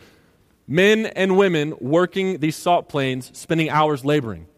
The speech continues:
Like I said earlier, doing different things to create the right conditions for the salt crystals to form. The second key part of the salt-making process is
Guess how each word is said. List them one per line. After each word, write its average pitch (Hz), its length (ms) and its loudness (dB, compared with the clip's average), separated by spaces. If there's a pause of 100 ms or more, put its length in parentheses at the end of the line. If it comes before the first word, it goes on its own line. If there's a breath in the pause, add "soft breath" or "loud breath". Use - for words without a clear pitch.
(760)
Like 151 200 0
I 170 60 -2
said 175 200 2
earlier, 143 360 2
doing 160 240 0
different 180 260 -2
things 175 300 -2
to 139 80 -18
create 165 200 -2
the 143 60 -6
right 156 180 0
conditions 156 380 -6
for - 80 -14
the 123 80 -10
salt 160 300 -2
crystals 143 300 -10
to 139 100 -8
form. 131 240 -2
The 101 80 -8
second 202 420 -4
key 185 180 -6
part - 400 0 (280 soft breath)
of 139 60 -6
the 135 60 -10
salt-making 170 520 -2
process 170 440 -2
is 143 160 0